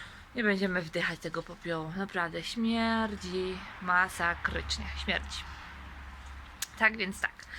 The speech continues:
No. <laughs> Zaczynamy, e, pytanka. Tak więc wam odpowiem na pytania, które, e, sobie sama wymyśliłam. <laughs> Teraz, w tym momencie,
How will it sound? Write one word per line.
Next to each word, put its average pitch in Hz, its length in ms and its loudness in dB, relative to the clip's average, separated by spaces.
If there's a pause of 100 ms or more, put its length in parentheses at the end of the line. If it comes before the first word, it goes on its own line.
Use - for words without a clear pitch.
(540)
No. - 160 2 (140)
<laughs> - 920 2
Zaczynamy, 196 680 4 (640)
e, 156 400 2
pytanka. 170 800 4 (420)
Tak 320 200 0
więc 247 260 -2
wam 202 200 0
odpowiem 185 360 2
na 165 260 -2
pytania, 180 460 -6
które, 285 300 -6 (560)
e, 190 280 0
sobie 214 220 -6
sama 196 300 2
wymyśliłam. 180 600 0 (300)
<laughs> - 260 -2
Teraz, 180 260 2
w - 40 -18
tym 214 120 0
momencie, 170 480 -4